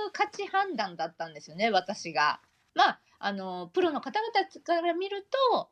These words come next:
あの、黒い株っていうので、十年ぐらい市場出してたんですけど、全く売れなくって、結局自家用で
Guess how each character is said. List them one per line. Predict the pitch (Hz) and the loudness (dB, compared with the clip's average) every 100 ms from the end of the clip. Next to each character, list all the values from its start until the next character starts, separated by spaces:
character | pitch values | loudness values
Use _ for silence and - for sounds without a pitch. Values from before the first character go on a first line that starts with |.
| _ | _
あ | - 196 | 0 2
の、 | 190 175 | 0 -4
黒 | - 196 220 | -2 2 2
い | 185 | 0
株 | - 135 175 262 | -4 -2 0 -2
っ | |
て | - - | -2 -4
い | 277 | -2
う | 269 | -2
の | 262 247 | -4 2
で、 | 320 285 | 2 2
十 | 202 247 | 0 2
年 | 339 370 | 2 4
ぐ | 440 | 6
ら | 440 | 6
い | 294 | 4
市 | 233 220 | 0 -2
場 | 185 | 2
出 | 185 | 0
し | - | -2
て | 185 | -2
た | 175 | -2
ん | 165 | -2
で | |
す | - | -10
け | 165 | -10
ど、 | 156 | -2
全 | 160 196 226 | 0 0 -2
く | 262 | 0
売 | |
れ | 269 | -2
な | 294 320 | 0 -2
く | 285 254 | -2 -4
っ | |
て、 | _ - 339 320 | _ 0 2 2
結 | 262 214 | -2 -2
局 | 247 220 | -2 -2
自 | 226 226 | -2 2
家 | 240 233 | 4 6
用 | 233 240 233 | 4 2 2
で | 330 349 269 | 4 4 4